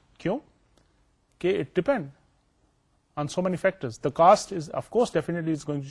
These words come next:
change۔ کہ ایک ہی پروڈکٹ اگر آپ اس کو پاکستان میں بنا رہے ہیں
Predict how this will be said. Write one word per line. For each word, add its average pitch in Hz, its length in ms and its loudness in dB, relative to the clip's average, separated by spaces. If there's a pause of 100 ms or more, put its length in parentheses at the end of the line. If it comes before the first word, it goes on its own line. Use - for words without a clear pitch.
change۔ 190 140 -8 (1040)
کہ - 80 -6
ایک 170 200 4
ہی 190 60 -2
پروڈکٹ 165 360 2 (200)
اگر 147 200 2
آپ 147 180 4
اس 135 140 -10
کو 160 160 -4 (460)
پاکستان 160 420 2
میں 180 80 0
بنا 127 240 2
رہے 131 120 -4
ہیں 180 80 -10